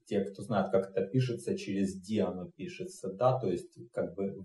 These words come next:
Wednesday. И это в честь бога Одина, или же, э, Водена – то есть Воденсдей, отсюда Wednesday.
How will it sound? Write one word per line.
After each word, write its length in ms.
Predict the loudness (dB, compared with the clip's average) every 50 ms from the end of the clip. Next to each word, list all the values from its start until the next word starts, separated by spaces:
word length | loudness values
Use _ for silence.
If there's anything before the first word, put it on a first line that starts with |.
| 4
Wednesday. 1500 | 6 8 8 6 4 0 -4 -6 -6 -4 -6 -6 -6 -8 -8 -12 -14 -16 -18 -20 _ _ _ -8 -6 -4 -4 -4 -6 -8 -10 _ _ _ -20 -20 -20 -20 -20 -12
И 280 | -8 -6 -6 -4 -2 0
это 260 | 2 6 8 8 6
в 20 | 6
честь 300 | 6 2 2 2 2 4
бога 760 | 6 8 8 8 8 6 6 8 10 12 12 12 10 8 4 -2 -8 _ 8
Одина, 640 | 8 10 10 8 6 2 2 2 0 0 0 -4 -8 -12 -6
или 200 | 0 2 2 2
же, 220 | 2 2 6 8
э, 260 | 8 8 8 6 2 -2 2
Водена – 1000 | 4 6 6 6 6 6 10 10 10 10 10 8 6 6 4 2 2 2 0 -2 -8 _ _ _
то 80 | -2 -2
есть 300 | -2 -2 -6 -10 -18 -20 _ -20 -10 -2
Воденсдей, 1080 | 2 4 6 6 6 4 2 0 -2 -4 -6 -10 -10 -10 -4 -2 0 0 0 -2 -6 -8
отсюда 500 | -10 -12 -12 -8 -6 -2 2 2 2 4 4
Wednesday. 440 | 2 2 2 0 -6 -12 _ -20